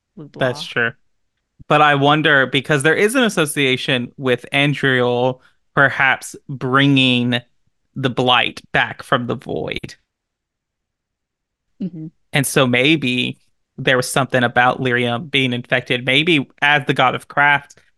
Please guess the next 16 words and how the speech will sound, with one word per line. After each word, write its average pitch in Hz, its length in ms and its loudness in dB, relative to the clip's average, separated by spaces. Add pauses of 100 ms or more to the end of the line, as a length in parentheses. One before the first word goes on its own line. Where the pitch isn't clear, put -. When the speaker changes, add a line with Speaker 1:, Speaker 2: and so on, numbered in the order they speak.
Speaker 2:
that 127 320 -2 (160)
June 127 520 -2
had 131 420 0
some 131 320 -2
sort 127 380 -2
of, 127 320 -2 (800)
like, 127 420 -2
influence 151 600 2
on 135 480 2 (160)
early 127 380 2
lyrium 123 500 -2
minds 123 460 -4
or 135 80 -2
something 123 360 -4
like - 220 -6
that. - 280 -2